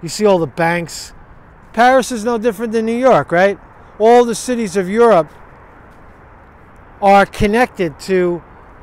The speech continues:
our equity markets, the U S equity markets. Not so much the British markets, but the U S equity markets and the U S banks are,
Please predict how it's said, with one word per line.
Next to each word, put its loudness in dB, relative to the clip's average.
our 6
equity -2
markets, -4
the -10
U -2
S -6
equity -8
markets. -16
Not -4
so 0
much -2
the -8
British -4
markets, -8
but -10
the -10
U -4
S -4
equity -6
markets -10
and -10
the -4
U 2
S -2
banks -4
are, 2